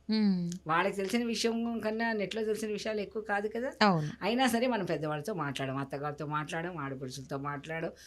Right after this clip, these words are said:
Speaker 2: తోటి కోళ్ళతో పాడదు, ఎవరితోనూ పడదు ఫోన్తో తప్ప.
Speaker 1: అవును.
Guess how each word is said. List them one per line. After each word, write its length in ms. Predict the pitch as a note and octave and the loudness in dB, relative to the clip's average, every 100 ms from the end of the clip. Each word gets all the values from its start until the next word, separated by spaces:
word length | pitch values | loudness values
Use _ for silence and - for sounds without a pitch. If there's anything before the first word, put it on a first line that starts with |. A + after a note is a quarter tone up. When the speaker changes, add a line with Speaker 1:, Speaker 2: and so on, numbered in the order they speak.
| - - | -20 -6
Speaker 2:
తోటి 220 | D3 C#3+ | -2 -2
కోళ్ళతో 420 | D3 D3 C#3+ C#3 | -2 -2 0 -2
పాడదు, 580 | C#3 E3 E3 F3 F3+ G3+ E3+ | -2 2 2 2 -2 -4 -2
ఎవరితోనూ 520 | D3 D3 C#3 C#3+ G3 | 0 0 -2 -4 -2
పడదు 240 | E3 B2+ | -2 -2
ఫోన్తో 360 | B2+ E3 B2 A#2 | 0 0 0 -4
తప్ప. 300 | A#2+ - - - G3+ | -10 -18 -20 0 6
Speaker 1:
అవును. 340 | G#3+ F3 E3 | 8 6 2